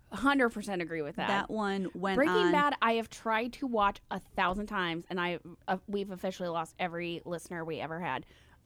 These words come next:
Speaker 1: that w-, watched Breaking Bad. I have tried a million times to start that show, and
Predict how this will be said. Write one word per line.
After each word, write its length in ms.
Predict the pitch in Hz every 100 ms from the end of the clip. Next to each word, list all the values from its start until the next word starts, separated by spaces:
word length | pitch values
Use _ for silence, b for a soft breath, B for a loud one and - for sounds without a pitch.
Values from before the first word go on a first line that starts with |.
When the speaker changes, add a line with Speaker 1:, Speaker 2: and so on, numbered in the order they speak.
| - 180 -
Speaker 1:
that 220 | 208 202
w-, 360 | - 180 175 190 -
watched 400 | 196 185 175 - - -
Breaking 320 | 185 190 180
Bad. 200 | 160 117 - B B B
I 120 | 214
have 160 | 302 311
tried 560 | - - 190 190 202 226
a 60 | 185
million 480 | 190 180 170 185 202
times 320 | 202 185 185
to 100 | 180
start 380 | - - 170 185
that 180 | 214 220
show, 360 | 220 220 220 -
and 140 | 185